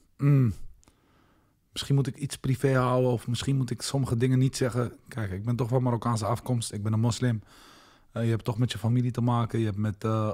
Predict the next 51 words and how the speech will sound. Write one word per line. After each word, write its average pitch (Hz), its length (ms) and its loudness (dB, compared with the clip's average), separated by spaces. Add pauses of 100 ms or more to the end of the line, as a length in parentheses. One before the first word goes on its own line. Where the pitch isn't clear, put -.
(100)
oordelen 127 540 6
te 120 100 -2
maken 123 360 0
in 123 80 0
onze 123 300 -2
cultuur. 127 480 0 (880)
En - 120 -4
jij 131 120 4
gaf 120 140 0
me 135 120 2
echt - 360 -2
een 113 120 -2
goed 147 280 0
gevoel 151 440 4
in 135 120 2
de 131 80 4
zin 143 300 2
als 131 140 4
het 117 120 -4
gaat 131 360 2
om, 120 300 2 (180)
eh, 117 480 2
je 127 120 4
weet 143 160 6
toch, 139 140 2
wees 151 200 6
gewoon 170 180 4
vrij, 160 300 4
man. 104 180 2
Wees 139 180 4
gewoon 156 180 0
jezelf. 147 420 4 (340)
Zeg - 200 2
gewoon 156 160 6
wat 147 120 4
je 127 80 2
denkt. 147 320 4 (460)
En 127 420 2 (760)
ik 143 140 -4
denk 170 160 4
dat 156 100 4
dat 160 140 6
ook 175 180 6
de 151 60 10
reden 160 320 8
is 165 360 2 (520)
waarom 147 220 4
die 156 120 6
interview 151 380 2
goed 147 180 0
ging. 104 160 0